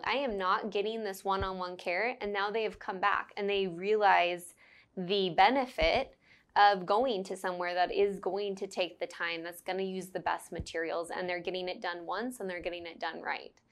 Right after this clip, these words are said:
And I think if your whole team, A, believes that,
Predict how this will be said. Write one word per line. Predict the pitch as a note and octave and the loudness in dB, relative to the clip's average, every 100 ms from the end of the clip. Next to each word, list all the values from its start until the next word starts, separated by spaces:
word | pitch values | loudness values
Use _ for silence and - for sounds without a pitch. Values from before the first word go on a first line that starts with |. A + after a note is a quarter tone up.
| _ - - G3 | _ -20 -12 -4
And | F#3+ F3+ F3 F3 - - | 0 2 0 -4 -8 4
I | G3 | 4
think | F#3+ - G#3+ G#3 | 4 0 -2 -2
if | G3 | 0
your | G3 | 0
whole | G3+ A3 | 2 0
team, | - G#3+ F#3+ E3+ - - | 0 -2 -2 -2 -8 2
A, | F#3 G#3 | 4 6
believes | A3+ F#3 F3 F3 G3 G#3+ | 4 2 -2 -4 -4 4
that, | B3+ D#4+ | 4 4